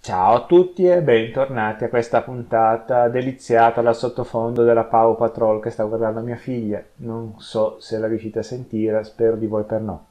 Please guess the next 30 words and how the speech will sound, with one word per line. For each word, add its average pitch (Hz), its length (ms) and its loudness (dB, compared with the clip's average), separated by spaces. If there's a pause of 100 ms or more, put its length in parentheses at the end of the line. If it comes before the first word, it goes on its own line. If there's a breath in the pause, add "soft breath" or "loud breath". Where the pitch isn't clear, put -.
di 120 140 -6
no. 101 240 -8 (1000 loud breath)
Oggi 214 420 2
non 233 420 0
parliamo 131 680 2
esattamente 110 560 -4
di 131 80 -4
un 151 100 -6
gioco, 202 380 0
quanto 190 600 0
di 131 140 -2
una 135 240 -2
modalità 151 840 2
all'interno 135 640 0
di 127 60 -6
un 131 140 -6
gioco, 98 600 -2 (160)
ossia 135 540 0
la 135 160 4
modalità 151 600 0
in 147 180 -4
viaggio 107 480 0
che 147 120 -2
è - 20 -2
stata 117 360 -2
introdotta, 117 1080 -2 (380 loud breath)
eh, 113 340 0
con 165 180 2
fifa 123 320 -6
diciassette. 101 960 -8